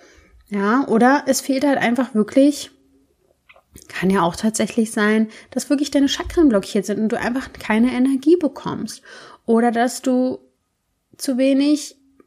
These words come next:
Vitamin D drei hast. Keine Ahnung, es kann ja verschiedene Gründe haben, aber der größte Grund liegt ja meistens bei den Emotionen.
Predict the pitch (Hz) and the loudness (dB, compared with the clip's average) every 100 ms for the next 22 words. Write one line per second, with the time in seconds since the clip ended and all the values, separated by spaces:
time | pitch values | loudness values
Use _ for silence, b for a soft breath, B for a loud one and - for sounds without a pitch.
0 | _ - 262 269 302 302 330 302 - - | _ -2 0 0 2 4 4 0 -4 -8
1 | - 277 - 262 381 277 185 - - 269 | -8 -8 -6 -2 0 0 0 -4 -4 0
2 | 294 269 226 254 269 262 - 294 285 220 | 2 2 0 0 0 -2 0 2 2 0
3 | 190 202 208 196 202 185 190 185 - 240 | -2 -2 -2 -2 -2 -2 -2 -4 0 2
4 | 294 - - 233 233 240 220 233 233 208 | 2 0 -6 -2 -2 -2 -2 -2 -2 0
5 | 226 247 262 226 208 208 196 185 - 233 | 0 -2 -4 -2 -2 0 -2 -2 -2 0
6 | 220 214 | 2 2